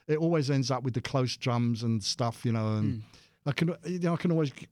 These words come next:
Speaker 1: with the best reverb, it sounds, I can never get, I've never got a drum sound with mics scattered around the room, to be honest with you.
Speaker 2: Interesting.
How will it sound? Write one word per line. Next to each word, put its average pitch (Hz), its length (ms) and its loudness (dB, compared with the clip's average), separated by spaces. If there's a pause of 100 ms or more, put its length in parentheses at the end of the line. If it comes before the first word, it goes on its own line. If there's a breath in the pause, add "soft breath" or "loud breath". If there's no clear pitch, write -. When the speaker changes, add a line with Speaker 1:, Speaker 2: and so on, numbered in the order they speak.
(140)
Speaker 1:
with 151 140 0
the 139 60 -8
best 147 260 0
reverb, 127 480 2
it 120 100 -2
sounds, 120 460 -2 (640)
I 143 100 -2
can 165 220 0
never 165 180 0
get, 147 180 -4
I've 139 140 0
never 156 240 2
got 135 200 -4
a 117 40 -2
drum 127 280 -2
sound 120 300 -2
with 120 140 -2
mics 117 280 -2
scattered - 680 -6
around 110 240 -4
the 101 80 -6
room, 107 380 -4 (440)
to - 80 -6
be 120 100 0
honest 117 260 -2
with 107 120 -4
you. 107 60 -4
Speaker 2:
Interesting. - 400 -12